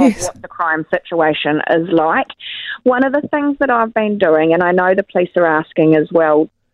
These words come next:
Speaker 2: that people please, please, please report crime if you are seeing it. Um, so ring that one oh five number, and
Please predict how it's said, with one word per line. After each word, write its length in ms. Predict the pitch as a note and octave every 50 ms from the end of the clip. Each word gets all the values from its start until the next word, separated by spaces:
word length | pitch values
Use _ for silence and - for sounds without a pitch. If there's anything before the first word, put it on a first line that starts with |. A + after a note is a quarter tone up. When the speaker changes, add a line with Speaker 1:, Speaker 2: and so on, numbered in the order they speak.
| _ _ _
Speaker 2:
that 320 | - G3+ F#3+ F#3 D3 - - _ _ -
people 460 | - A#3 A#3+ A#3 - B3 A#3 G#3 G#3 - -
please, 260 | - C4 A#3 A#3+ A#3 - - -
please, 240 | - A3 G3 F#3+ F#3+ - -
please 200 | - F#3 F3 E3+ -
report 500 | F#3+ E3+ - - - E3+ D3+ C3+ - - - - -
crime 440 | - - E3 D#3+ D#3 D#3 D#3+ D#3+ -
if 220 | - E3+ - - -
you 140 | F3 E3
are 100 | D#3+ D#3+ - -
seeing 300 | - E3 D#3 D#3+ D#3 D#3
it. 160 | D#3 D3+ - - - - - - - - - - - - -
Um, 500 | E3+ E3+ E3+ E3+ E3 E3+ E3 E3 E3+ - - F#3+ -
so 100 | F#3+ F3
ring 320 | F3 F3 G3 G3+ G3+ G3
that 180 | F#3+ F3+ - -
one 160 | F3+ E3+ E3+
oh 120 | D#3+ E3 D#3+ -
five 420 | E3+ D#3+ D3+ D3 D#3 D#3 D3+ -
number, 440 | C#3+ F3 D#3+ D#3 D#3 D#3 D3+ D#3 - - -
and 260 | E3+ E3 E3 D#3+